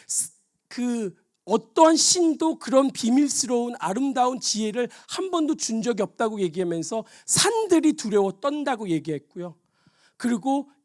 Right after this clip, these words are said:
옛날부터 들은 것도 없고 깨달은 것도 없고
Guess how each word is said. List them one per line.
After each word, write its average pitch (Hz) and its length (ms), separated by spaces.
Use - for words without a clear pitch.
옛날부터 294 640
들은 277 380
것도 262 280
없고 247 280
깨달은 285 420
것도 254 300
없고 - 420